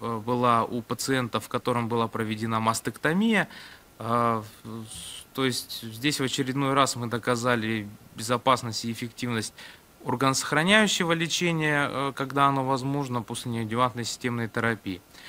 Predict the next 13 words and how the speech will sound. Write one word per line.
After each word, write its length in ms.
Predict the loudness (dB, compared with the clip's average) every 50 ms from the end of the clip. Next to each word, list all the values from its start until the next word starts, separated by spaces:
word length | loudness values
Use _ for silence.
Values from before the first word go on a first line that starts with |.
| -20 -20 -20 -16 -12 -4
А, 440 | 0 2 4 6 6 6 4 2 0 -2 -10 -18 -20 -20 -20 -16 -12 -8 -4
срок 340 | 2 6 6 6 6 6
наблюдения 960 | 4 4 4 4 4 2 2 4 4 6 6 6 6 6 6 6 6 4 0 -4 -12 -16 -20 -20 -10
в 180 | -6 -2 0 0
исследовании, 840 | 0 0 2 4 2 4 4 4 2 2 2 2 0 -2 -2 -4 -6 -10 -14 -20 -20 -20 -20 -20 -20 -20 -20 -18 -14
м, 800 | -12 -10 -8 -6 -6 -6 -4 -4 -4 -4 -6 -6 -8 -10 -12 -14 -14 -8
составил 540 | -6 -4 -4 0 2 4 4 4 4 4 4
от 140 | 2 2 0
девяти 460 | -2 0 0 -2 -2 -2 -4 -4 -2
до 340 | 0 2 2 2 2 0 -4 -12 -20 -20 -20 -14
шестидесяти 680 | -10 -8 -8 -6 -2 -2 0 0 0 0 0 -2 -4 -4
трех 320 | 0 2 4 4 4 2
месяцев. 580 | 2 2 4 4 4 2 4 2 2 2 2